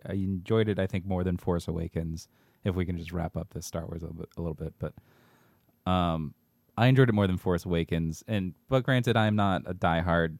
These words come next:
hardcore Star Wars fan. Um, I just, uh, I, I like that Rian Johnson took a bunch of risks, even though they didn't seem to pay off for him. He seems to have pissed off a lot of fans.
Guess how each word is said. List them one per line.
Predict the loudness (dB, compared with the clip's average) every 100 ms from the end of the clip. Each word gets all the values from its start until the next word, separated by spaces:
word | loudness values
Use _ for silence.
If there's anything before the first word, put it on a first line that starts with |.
| -12
hardcore | -2 0 0 0 0 -2
Star | 0 2 4
Wars | 2 0
fan. | 0 2 0 -2 _ _ _ _ _ _ -4
Um, | 0 2 0 -2 -8 _ -4
I | 0
just, | 2 0 -4 -14 -6
uh, | -2 -2 -4 _ _ _ _ _ 0
I, | 0 -2 -14 -20 _ _
I | 0
like | 2 6 6 6 6
that | 6
Rian | 8 6 8 6
Johnson | 6 4 4 2 0
took | 2 2 2
a |
bunch | 2 0 0
of | 0
risks, | 0 0 -4 -10
even | -6 -4 -4
though | -4
they | -4
didn't | -6 -8 -12 -8
seem | -8
to | -6
pay | -4 -4
off | -4 -8
for | -8 -8
him. | -8 -6
He | -8
seems | -6 -8 -8
to |
have | -10
pissed | -6 -6 -6
off | -8 -8
a |
lot | -10 -10
of |
fans. | -10 -12 -12 -16